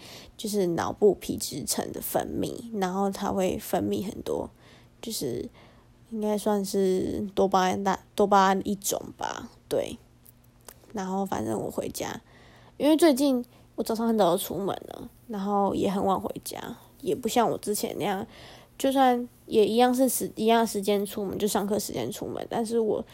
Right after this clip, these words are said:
以前很，很早，我可能没事或者运动完，我就可以马上滚回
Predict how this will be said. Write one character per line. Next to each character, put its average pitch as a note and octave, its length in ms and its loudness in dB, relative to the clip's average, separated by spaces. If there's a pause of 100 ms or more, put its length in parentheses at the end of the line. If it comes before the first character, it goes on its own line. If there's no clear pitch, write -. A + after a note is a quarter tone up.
(320)
以 - 80 -6
前 - 400 -6 (540)
很， A3 240 2
很 A3 240 0
早， D3+ 340 6
我 G3+ 80 0
可 G3+ 120 0
能 F3 180 0
没 F#3 180 2
事 G3 400 0 (420)
或 A3+ 60 2
者 A3 80 8 (100)
运 G3+ 120 0
动 F#3+ 180 4
完， D#3+ 140 0
我 - 80 -4
就 G3 120 2
可 G#3+ 140 2
以 - 80 6
马 C3 140 -2
上 G3 100 -2
滚 - 180 -8
回 G#3 80 -8